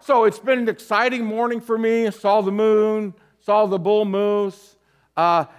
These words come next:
and then when I walked in, I saw Pastor Brent. And, of course, you recognize this is the first time I've ever seen him.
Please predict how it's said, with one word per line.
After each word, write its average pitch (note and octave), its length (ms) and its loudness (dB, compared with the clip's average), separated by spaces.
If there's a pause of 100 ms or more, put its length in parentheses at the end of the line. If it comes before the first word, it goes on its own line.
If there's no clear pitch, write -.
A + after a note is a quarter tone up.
(120)
and G3+ 200 0
then E4+ 380 2
when B3+ 160 -2
I B3 60 0
walked B3 320 -2
in, A#3 100 -8
I F#3+ 80 -2
saw A#3 260 -2
Pastor A3+ 400 -6
Brent. D3 340 -8 (1200)
And, F#3 580 -2
of D3 140 -18
course, A#3 260 0
you G#3 160 -8
recognize G3+ 720 -2
this A3 160 -12
is F#3+ 80 -16
the F3 80 -10
first G#3+ 260 -6
time G3+ 280 -2
I've G3+ 200 0
ever F3 220 -6
seen A#3 380 -10
him. D3+ 440 -14